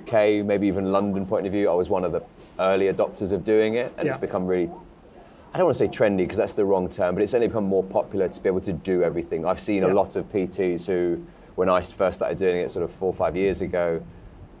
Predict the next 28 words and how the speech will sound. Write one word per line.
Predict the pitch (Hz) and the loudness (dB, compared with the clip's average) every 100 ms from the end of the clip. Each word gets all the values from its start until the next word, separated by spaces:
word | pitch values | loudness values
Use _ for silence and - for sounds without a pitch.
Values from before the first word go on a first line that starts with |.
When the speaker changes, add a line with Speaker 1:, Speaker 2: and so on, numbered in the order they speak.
| - - 98 | -20 -10 0
Speaker 1:
wouldn't | 104 90 | 2 4
even | 90 87 | 0 0
dream | 85 95 92 80 | 0 0 2 0
of | |
going | 78 82 78 | 0 -2 -2
for | 87 | -4
a | |
ten | 80 87 82 | -4 -4 -4
K | 87 78 | -4 -2
run, | 82 80 80 | 0 0 0
let | 82 76 | -2 0
alone | 80 78 76 | 0 -2 -2
doing | 90 82 | -2 0
a | 78 | 0
half | 90 82 87 | -2 -2 -2
Ironman. | 85 82 78 76 | -2 -2 -4 -4
And | 80 | -4
actually | 62 - 87 | -6 -4 -2
I've | 82 | -2
seen | - 98 87 85 82 - - - | -2 -2 0 -2 -6 -10 -14 -2
a | 92 | 2
lot | 98 95 101 | 2 2 0
of | 87 | 0
my | 87 85 78 - - - - | 2 2 0 -4 -20 -16 0
colleagues | 107 101 87 | 4 4 2
and | 98 | 0
ex-colleagues | 95 - - 92 87 82 | -2 -6 -4 0 0 -2
now | 90 82 82 | -2 -2 -4